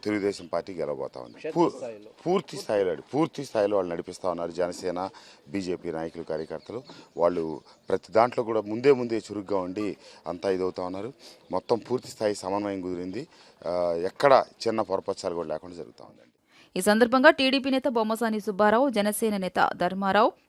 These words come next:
Speaker 2: బీజేపీ లీగల్ సెల్ నేత రాజేంద్ర కుమార్ మీడియాతో మాట్లాడుతూ, మైలవరం నియోజకవర్గంలో నుండి వసంత కృష్ణ ప్రసాద్ని అత్యధిక మెజారిటీతో గెలిపించుకుని ఎన్డీఏ కూటమికి బహుమతిగా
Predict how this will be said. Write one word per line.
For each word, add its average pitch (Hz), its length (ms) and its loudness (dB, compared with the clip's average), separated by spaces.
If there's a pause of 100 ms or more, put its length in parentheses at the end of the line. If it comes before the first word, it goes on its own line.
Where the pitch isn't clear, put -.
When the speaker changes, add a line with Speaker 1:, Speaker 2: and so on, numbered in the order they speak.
Speaker 2:
బీజేపీ 247 420 0
లీగల్ 269 380 2
సెల్ 269 280 0
నేత 254 180 0
రాజేంద్ర 226 600 2
కుమార్ 208 360 2
మీడియాతో 226 420 0
మాట్లాడుతూ, 220 600 2 (460)
మైలవరం 311 480 6
నియోజకవర్గంలో 220 800 0
నుండి 190 360 -2 (260)
వసంత 202 360 4
కృష్ణ 202 320 0
ప్రసాద్ని 214 500 4
అత్యధిక 226 440 2
మెజారిటీతో 220 640 0
గెలిపించుకుని 214 720 -2 (340)
ఎన్డీఏ 220 400 6
కూటమికి 214 520 -2
బహుమతిగా 240 640 2